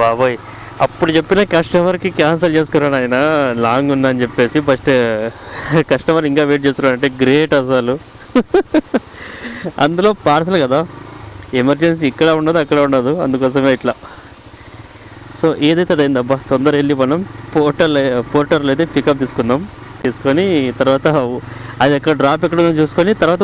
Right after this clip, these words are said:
Uber-లో పికప్ అయితే తీసుకుందాం. దీనమ్మ ఈ బైక్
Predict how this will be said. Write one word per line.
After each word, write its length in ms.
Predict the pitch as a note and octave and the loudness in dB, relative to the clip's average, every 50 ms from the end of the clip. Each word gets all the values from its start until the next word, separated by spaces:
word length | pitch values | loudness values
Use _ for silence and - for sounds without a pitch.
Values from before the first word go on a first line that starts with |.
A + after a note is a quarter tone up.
| F#3 D#3 | 2 2
Uber-లో 280 | D#3 D#3+ F3 F3 E3+ E3+ | 2 2 2 2 2 0
పికప్ 320 | D#3+ E3+ D#3+ D#3 E3+ E3 F3 | 0 0 2 2 2 2 2
అయితే 120 | E3 E3+ D#3+ | 0 0 -2
తీసుకుందాం. 400 | D3 C#3 - D3 B2+ A#2 A2+ A2 - - - - - - - - - - - - - - - - - - - - - - - B2+ | -4 -4 -2 -2 0 0 -2 -2 -6 -12 -16 -18 -18 -18 -20 -20 -20 -18 -18 -18 -18 -18 -18 -18 -18 -18 -18 -18 -10 -8 -4 0
దీనమ్మ 360 | B2+ B2 A#2 A#2 A2+ A#2+ C3+ C#3 C3 B2+ | 0 0 0 0 0 0 0 0 0 0
ఈ 40 | A#2+ A#2+ A2 A2+ | -2 -2 -2 0
బైక్ 240 | A#2+ A#2 B2+ B2+ | 0 0 0 0